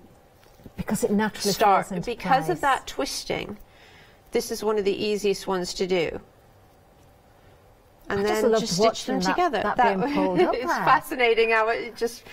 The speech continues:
Speaker 2: closes up on itself, isn't it?
Speaker 1: It really is, and that is so effective how you spritz the ribbon there as well.
Speaker 2: Yeah, I've just
Speaker 1: Look
Speaker 2: used
Speaker 1: at
Speaker 2: regular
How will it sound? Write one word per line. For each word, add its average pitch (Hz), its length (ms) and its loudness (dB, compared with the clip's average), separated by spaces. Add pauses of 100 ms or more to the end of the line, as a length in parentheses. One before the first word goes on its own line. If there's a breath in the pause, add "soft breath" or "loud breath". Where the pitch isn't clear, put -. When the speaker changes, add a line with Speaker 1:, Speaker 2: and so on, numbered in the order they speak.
(320 loud breath)
Speaker 2:
closes 233 520 2
up 240 180 2
on 220 160 2
itself, 180 560 0
isn't 202 240 0
it? 160 240 -2 (1500 loud breath)
Speaker 1:
It 220 140 -6
really 202 320 2
is, 175 100 -4
and 208 160 0
that 220 100 0
is 196 80 -4
so - 220 -2
effective 208 560 -4
how 185 160 -4
you 185 160 0
spritz - 560 -6
the 180 120 -4
ribbon 170 360 -2
there 165 280 -4
as 165 220 -8
well. 165 320 -4 (2500 loud breath)
Speaker 2:
Yeah, 269 160 2
I've 220 80 0
just 185 200 -2
Speaker 1:
Look 196 80 2
Speaker 2:
used 214 220 0
Speaker 1:
at 190 60 -4
Speaker 2:
regular 208 400 2